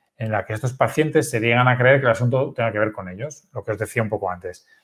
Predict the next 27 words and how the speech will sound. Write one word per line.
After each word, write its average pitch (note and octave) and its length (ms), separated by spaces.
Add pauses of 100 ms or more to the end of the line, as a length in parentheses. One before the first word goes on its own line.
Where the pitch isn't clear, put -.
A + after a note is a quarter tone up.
(160)
Piensan A#2 320
que A#2 160
es A2+ 100
que A#2 100
se A2+ 100
ha A#2 40
equivocado G#2+ 460
el A2 80
médico, D#3+ 440
que A#2+ 160
esos A2+ 340
análisis A2 440
no G#2+ 100
son G#2+ 180
suyos, D3+ 360
que B2 80
son G#2+ 180
del F#2+ 100
vecino, D#3+ 680 (420)
y, G2 340
bueno, F#2 300
intentan G#2+ 380
negarlo C#3 720
de G#2+ 120
todas G#2+ 220
las F#2 160
maneras. F2+ 600